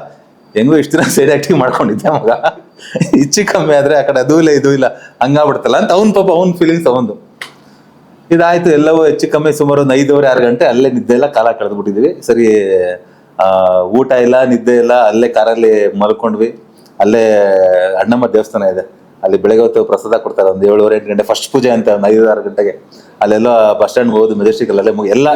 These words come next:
ಯಾರು ಸ್ನಾನ ಮಾಡಿಲ್ಲ, ಅಲ್ಲೇ ಮುಖ ತೊಳ್ಕೊಂಡು ಭಯ, ಈ ಎಲ್ಲ ಸಿನಿಮಾ ಬದೇ ಭಯ.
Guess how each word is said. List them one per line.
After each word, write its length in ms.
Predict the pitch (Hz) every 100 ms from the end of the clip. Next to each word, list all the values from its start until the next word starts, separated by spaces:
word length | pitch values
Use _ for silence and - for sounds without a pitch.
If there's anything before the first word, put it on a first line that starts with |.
| 107
ಯಾರು 300 | 101 143 147
ಸ್ನಾನ 220 | 131 117
ಮಾಡಿಲ್ಲ, 380 | 117 104 98 - - - - _ _
ಅಲ್ಲೇ 180 | 98 117
ಮುಖ 220 | 127 117
ತೊಳ್ಕೊಂಡು 400 | 127 123 147 135
ಭಯ, 180 | 107 135 151 110 - - _ _ 107
ಈ 140 | 101
ಎಲ್ಲ 520 | 101 107 143 151 131 107
ಸಿನಿಮಾ 340 | - 117 143
ಬದೇ 300 | 135 127 165
ಭಯ. 120 | 110